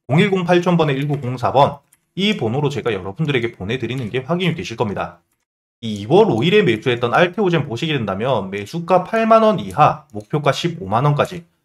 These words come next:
제가 왜 매수하는지 그 이후의 대응에 대해서도 모두 이야기 드린다는 게 확인이 되실 거고요. 이 홈페이지 내에 적혀있는 시간을 보시게 되더라도 제가 이월 오 일 장 전에 보내드린 게 확인이 되실 겁니다.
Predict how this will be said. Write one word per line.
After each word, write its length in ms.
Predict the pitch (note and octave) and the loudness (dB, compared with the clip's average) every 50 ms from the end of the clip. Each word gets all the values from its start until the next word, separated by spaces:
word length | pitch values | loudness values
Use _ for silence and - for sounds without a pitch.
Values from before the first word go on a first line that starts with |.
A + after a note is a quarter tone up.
| _ _ _ _ _ | _ _ _ _ _
제가 160 | A#2+ A#2 D3 | -2 -2 -2
왜 320 | A#2 F#2 G2 A2+ D3 F#3+ G#3+ | -2 0 -2 2 2 2 4
매수하는지 720 | F#3+ B2 G2 G2 - - - C#3+ D3 C#3+ C#3+ C#3+ D3+ - - _ | 2 0 -2 -2 -4 -2 0 2 2 2 0 -2 -6 -10 -14 _
그 160 | - C3+ C3+ | -4 -2 -2
이후의 460 | G#2+ F#2 G2+ A2 B2 F3 A3 A#3 A3 | -2 -4 -6 -6 -4 -2 -2 -2 0
대응에 300 | D#3+ A#2+ A2 B2 D3+ E3+ | 0 -2 -2 0 0 0
대해서도 340 | E3+ C#3 A#2+ A#2 B2+ A#2 A2 | 2 2 0 0 -2 -6 -8
모두 300 | F2+ F#2 F#2 B2 D3+ G#3 | -8 -8 -10 -8 -6 -4
이야기 320 | F3 A2 G#2 A2 B2 C3+ | -2 0 0 -2 -2 -4
드린다는 440 | - - - B2 D#3 E3+ E3+ D3 C3+ | -8 -12 -8 -6 0 0 2 0 0
게 80 | A#2+ A#2 A#2 | -2 -4 -6
확인이 300 | D#3 E3 F#3 F#3 D#3+ E3+ | -6 -6 -4 -4 -4 -4
되실 220 | G2 F#2 B2 B2 | -4 -6 -6 -2
거고요. 520 | - A#2 F#2+ G#2+ D3 F3+ C3 F2 E2 - - _ _ _ _ _ _ | -2 -2 2 4 4 4 4 4 0 -6 -12 _ _ _ _ _ _
이 60 | A#2 | -8
홈페이지 480 | A2+ - G#3+ A3 A#3+ B3+ A#3 G3 E3 A#2+ | -6 -4 -4 -2 -2 -4 -2 -2 -2 -2
내에 200 | G#2+ G#2 A#2+ C3+ | -2 -2 0 -2
적혀있는 380 | E3+ E3+ D3 D#3 D3+ C#3 C3+ | -2 -2 0 0 0 0 0
시간을 340 | C3 - D#3 D3+ C#3+ C3+ C#3+ | -2 -2 0 0 0 0 -2
보시게 360 | - G#2 G#2+ - D3+ D3+ - | -4 -8 -8 -4 -2 -2 -2
되더라도 640 | - G2+ F#2+ A2 C3 C3 G2+ G#2+ C#3 D3 A2 F#2+ G2 | -2 -2 -2 0 0 0 0 0 0 -2 -2 -2 -4
제가 300 | - - G#2+ G2+ C#3 B2+ | -4 -6 -2 0 0 0
이월 300 | G2 F#2 G2 B2 D3 C#3 | 0 0 2 2 2 2
오 180 | A2 G2 G2+ | 2 0 0
일 260 | C3 D#3+ A#2+ F2 - | 0 0 0 0 -4
장 280 | - - A2 A#2 A#2 A#2+ | -10 -6 -4 -2 -2 -2
전에 420 | A#2+ - - G2 A2+ D#3 G3 F#3 | -6 -6 -8 -4 0 0 0 0
보내드린 420 | - A2+ G#2+ A2+ A2 A#2 A2 B2+ A#2 | 0 -2 -4 -4 -4 -4 -6 -6 -8
게 60 | G2+ | -8
확인이 280 | - C3 C#3 C#3+ B2 - | -8 -4 -4 -2 -4 -4
되실 220 | G2+ F#2 - A2+ | -6 -10 -6 -4
겁니다. 440 | - A2 G2+ F#2+ F2 E2+ E2+ - | -2 -2 -2 -2 -6 -8 -8 -10